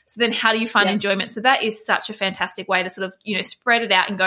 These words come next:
Speaker 1: "Okay, these are the things I do for enjoyment, and these are, like you said, the cancer fighting <laughs> workouts," which I love.
Speaker 2: Yeah, that's right. <laughs> Yeah, they're really ti-, and so, like,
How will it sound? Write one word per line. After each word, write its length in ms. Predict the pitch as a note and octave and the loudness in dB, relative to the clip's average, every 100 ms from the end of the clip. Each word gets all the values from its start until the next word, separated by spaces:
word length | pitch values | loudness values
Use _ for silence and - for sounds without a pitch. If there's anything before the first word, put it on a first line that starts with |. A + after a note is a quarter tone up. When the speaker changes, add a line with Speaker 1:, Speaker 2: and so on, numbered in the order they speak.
| F#3 - | 0 -2
Speaker 1:
"Okay, 180 | G3+ F#3 | -6 0
these 240 | A#3+ A#3 | 0 0
are 40 | |
the 80 | A3+ | -8
things 260 | G#3+ G3+ F#3+ | -6 -6 -4
I 60 | |
do 140 | G3+ F#3 | -6 -6
for 120 | F#3+ | -6
enjoyment, 460 | F3 F#3+ F#3 F#3 - | -8 -4 -4 -4 -4
and 140 | G3 | -2
these 220 | G3 G#3 G3+ | -2 0 0
are, 200 | F3+ - | -2 -6
like 160 | - F#3+ | -6 -6
you 60 | G3 | -4
said, 160 | G3+ | -6
the 60 | G#3+ | -6
cancer 400 | - A#3+ G3+ A#3 | -2 -2 0 -4
fighting 500 | - G3+ - F3+ F#3 | 0 0 2 -2 -6
<laughs> 40 | A3+ | -4
workouts," 720 | - - C4+ - F4 B4+ - | -2 -2 -4 -2 -4 -4 -2
which 160 | F4+ | 2
I 80 | D4+ | 2
love. 340 | C#4+ C4+ A#3 C4+ - | 2 2 0 -6 0
Speaker 2:
Yeah, 240 | A#3 - - | 2 2 0
that's 380 | A3+ C#4 - - | 0 2 0 0
right. 120 | B3 - - - | -2 -6 -14 0
<laughs> 100 | G#4+ - - - - - - - - | 0 2 -2 -2 -6 -8 -6 -8 0
Yeah, 180 | F#4 A#3+ | 4 6
they're 140 | B3+ | 4
really 280 | C#4+ E4 E4 | 4 4 4
ti-, 160 | D#4+ C4+ | 2 2
and 180 | C4+ D4+ | 2 4
so, 100 | G4 | 4
like, 200 | G4 | 4